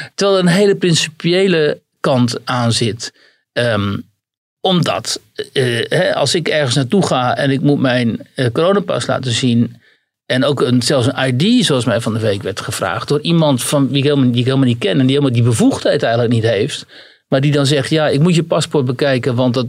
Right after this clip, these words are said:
mijn baas, die eist dat van mij. Ik vind het ook waardeloos, maar mijn baas, die wil dat.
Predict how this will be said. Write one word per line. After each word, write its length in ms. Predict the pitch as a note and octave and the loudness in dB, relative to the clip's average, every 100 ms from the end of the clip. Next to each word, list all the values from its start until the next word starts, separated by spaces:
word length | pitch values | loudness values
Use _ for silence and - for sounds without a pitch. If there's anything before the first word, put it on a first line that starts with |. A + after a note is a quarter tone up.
| C3+ C3+ | 0 2
mijn 280 | D3 C#3+ | 2 2
baas, 320 | A#2 D#3+ A#3+ - | 0 0 0 0
die 160 | D3+ | -2
eist 260 | D3 A#3 G3 | 0 0 0
dat 140 | E3+ | -2
van 160 | - C3 | 0 2
mij. 180 | B2+ B2+ | 2 2
Ik 140 | D3 | 0
vind 180 | D#3 C3+ | 0 0
het 100 | F#3 | 2
ook 60 | |
waardeloos, 520 | D#3+ C#3 B2+ A#2+ A#2+ A#2 | 2 0 2 2 2 2
maar 100 | C3+ | 2
mijn 200 | C#3 A#2 | 4 2
baas, 320 | E3 A3+ - | 0 0 0
die 120 | C3+ | 0
wil 260 | C3 A#2+ G#2+ | 2 0 2
dat. 280 | A2+ - | 0 -2